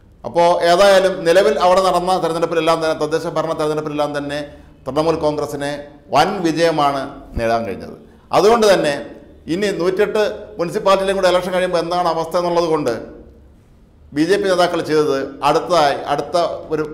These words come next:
പഴയ വിദ്യ പുറത്തിറക്കുക എന്നുള്ളതാണ്, കേന്ദ്രസേനയെ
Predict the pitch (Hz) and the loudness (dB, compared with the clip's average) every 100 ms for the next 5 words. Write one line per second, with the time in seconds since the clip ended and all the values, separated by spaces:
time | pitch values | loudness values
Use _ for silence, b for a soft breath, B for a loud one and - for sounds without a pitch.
0 | 151 156 190 170 151 170 151 151 151 143 | -2 2 2 -2 -2 -2 0 -2 -2 -2
1 | 135 120 113 98 87 - B B - 185 | -2 -2 -2 -4 -6 -14 B B 2 4
2 | 226 233 220 175 165 160 | 6 4 2 2 2 2